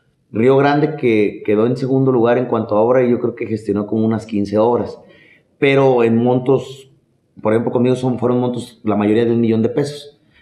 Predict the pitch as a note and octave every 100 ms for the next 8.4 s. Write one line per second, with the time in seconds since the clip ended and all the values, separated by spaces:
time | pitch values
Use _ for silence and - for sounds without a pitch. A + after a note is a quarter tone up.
0 | _ _ _ _ A#2 B2 C3+ C3+ A2+ A#2+
1 | C3+ C3 B2+ C3 B2 A2 G2+ B2 B2 B2
2 | A2+ G2+ A2+ A2+ A2 G#2 G#2+ C3+ D3 A#2+
3 | - A2+ - A#2 A2+ - A2 A#2 G#2 G#2+
4 | A2 A2 A2 A2+ G#2+ G2 G#2 G2 - G2
5 | G#2+ F#2 F#2 F2+ G2 - F#2 F#2+ F#2+ A2
6 | A#2+ A#2 G#2 F#2+ - - _ _ _ _
7 | _ _ _ _ G2+ G2+ - B2 A#2+ G2+
8 | - F#2+ A2 A2